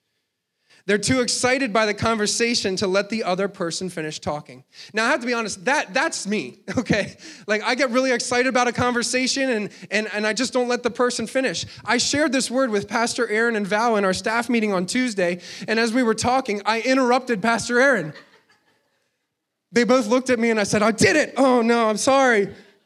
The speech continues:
You know, it's just, I, but if I have a word from the Lord that I can hold on to, I realize that God is speaking to me,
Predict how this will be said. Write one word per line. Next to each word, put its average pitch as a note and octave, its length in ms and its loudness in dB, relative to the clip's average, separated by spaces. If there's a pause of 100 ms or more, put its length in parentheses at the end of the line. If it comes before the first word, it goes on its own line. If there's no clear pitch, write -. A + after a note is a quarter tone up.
You G#3+ 140 2
know, B3 260 2
it's A#3+ 240 0
just, - 280 -2 (500)
I, G3+ 220 -6 (140)
but B3 320 0 (180)
if G#3 100 0
I A3 100 2
have C4 260 2
a - 20 -2
word C4+ 200 0
from B3+ 140 -2
the A3+ 60 0
Lord B3+ 260 0
that A3+ 100 0
I A#3 120 2
can A#3+ 140 -2
hold A#3 260 2
on C4+ 200 2
to, A#3+ 180 -4
I G3+ 80 0
realize G#3 800 -2
that F#3 180 -8
God A3+ 260 -6
is A3+ 140 -6
speaking A#3 400 -10
to A3 100 -8
me, E3+ 180 -8